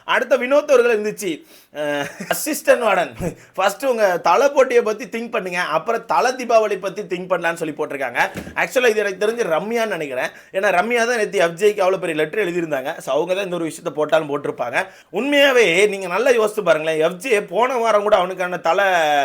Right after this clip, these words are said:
அ, பொறுப்பை நல்லா தான் பண்ணான். இந்த வாரம் அவன் தலை பொறுப்பை சரியா பண்ணவே இல்லை. ஏன்னா அவன் full and full காதல் மோடுக்கு போயிட்டாப்ல, full and full வியானா பண்ணி தான் சுத்திட்டு இருந்தாப்ல. அதனாலேயே தான்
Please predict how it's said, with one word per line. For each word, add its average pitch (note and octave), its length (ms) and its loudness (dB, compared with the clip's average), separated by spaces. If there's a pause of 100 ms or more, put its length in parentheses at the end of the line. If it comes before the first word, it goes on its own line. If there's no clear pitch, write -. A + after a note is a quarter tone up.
(260)
அ, D#3 180 6
பொறுப்பை F#3+ 340 2
நல்லா D#3+ 240 2
தான் E3+ 160 0
பண்ணான். C#3+ 280 -2
இந்த G#3+ 260 4
வாரம் A3 180 6
அவன் G3 120 0
தலை E3 240 2
பொறுப்பை F#3 280 -2
சரியா E3+ 380 0
பண்ணவே C#3+ 260 -2
இல்லை. C3 240 -2
ஏன்னா D3 80 -4
அவன் E3 240 -4
full F#3 200 -2
and F#3 100 -2
full F3+ 180 -8
காதல் F3 380 0
மோடுக்கு D3 260 -6
போயிட்டாப்ல, B2+ 480 -4 (320)
full A3+ 200 0
and G#3+ 160 -2
full A3+ 40 0
வியானா F#3+ 440 0
பண்ணி D#3+ 160 -6
தான் F3 100 -4
சுத்திட்டு D#3 300 -8
இருந்தாப்ல. C#3+ 280 -6
அதனாலேயே F3+ 560 -2
தான் G#3+ 260 -4